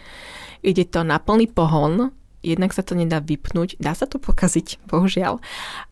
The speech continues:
ale nedá sa to vypnúť. Je to niečo, s čím dieťa už prichádza na svet, je s tým automaticky vybavené, lebo je to nevyhnutnosť, aby vôbec prežilo. A táto vzťahová väzba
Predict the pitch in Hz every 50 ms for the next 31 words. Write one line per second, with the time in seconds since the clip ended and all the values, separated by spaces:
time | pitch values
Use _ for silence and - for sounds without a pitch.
0 | - - - 156 156 151 151 139 156 - - 165 160 - - - - - - 165
1 | - - - - - - - - - - - - - - - - - - 180 170
2 | 170 - - 185 175 170 165 - - 180 185 180 175 175 175 - 226 220 - -
3 | - 180 170 175 170 170 - 185 - 160 - - - - - 175 - - 214 202
4 | 190 - - 165 160 - - - - 175 156 156 160 151 160 - - - 196 196
5 | 226 277 - - 160 156 - - - 165 156 - - - - - 196 196 185 226
6 | 247 - - 285 254 220 202 - 196 185 - - - 185 170 156 147 - 143 151
7 | 147 147 147 147 151 160 185 277 311 - - - - 202 175 - 160 160 - 165
8 | 160 165 170 175 180 165 165 151 143 156 151 139 - - - - - 180 - -
9 | - 170 165 147 151 151 147 151 156 - - - - 151 147 147 147 151 - 147
10 | 143 143 139 254 302 - - - - - - - - - - - - - - -
11 | - - - - - - - - - - - 170 165 165 165 160 160 156 156 156
12 | 156 156 156 156 160 165 160 - - - - 165 170 - - - - - - -
13 | 165 170 185 196 190 185 170 180 160 165 160 - - - 180 180 180 180 185 190